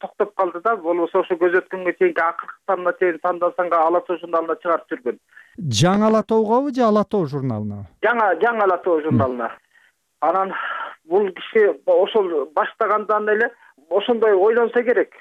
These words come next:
Speaker 1: Балдар үчүн дүйнө тааным иретинде, дүйнө баалуулуктарын, анын ичинде ошол Манасты, кыргыз баалуулугун, биздин мамлекеттүүлүк жөнүндө да алып келип атпайбы? Себеби Рим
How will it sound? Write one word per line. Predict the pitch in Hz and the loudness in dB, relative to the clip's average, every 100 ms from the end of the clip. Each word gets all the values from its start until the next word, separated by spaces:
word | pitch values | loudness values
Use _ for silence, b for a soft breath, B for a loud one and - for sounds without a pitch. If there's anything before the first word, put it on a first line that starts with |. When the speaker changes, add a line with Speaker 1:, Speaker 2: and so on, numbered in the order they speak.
| - _ _ 180 175 | -20 _ _ -6 -2
Speaker 1:
Балдар | 196 202 196 | 0 0 0
үчүн | 196 233 180 147 - | 0 -2 -2 -8 -2
дүйнө | 196 202 196 196 | 2 4 2 2
тааным | 196 180 160 143 - | 0 0 -4 -8 -8
иретинде, | 113 98 175 190 196 190 220 202 - | -6 -2 0 0 0 -2 0 0 -2
дүйнө | 180 190 185 | 2 4 4
баалуулуктарын, | 170 175 180 175 - 165 160 | 2 0 -2 -4 -4 -2 -2
анын | 180 | -2
ичинде | - 196 185 165 B B B 165 | -8 -4 -4 -4 B B B -4
ошол | 202 165 | -2 0
Манасты, | 165 190 185 180 - 190 175 | -2 -2 -2 -4 0 2 2
кыргыз | 196 196 180 | 0 0 0
баалуулугун, | 185 185 185 185 185 175 | 0 2 2 2 0 -4
биздин | _ 185 B B B - | _ -14 B B B -2
мамлекеттүүлүк | 170 196 190 202 - 208 190 190 _ 202 175 180 | 0 0 0 -4 0 0 0 -2 _ -4 -2 0
жөнүндө | 196 190 185 | 0 0 2
да | 180 | 2
алып | 151 - | 0 -2
келип | 208 208 | 0 0
атпайбы? | 202 254 170 165 | 0 0 0 2
Себеби | 165 170 | 4 4
Рим | 190 | 2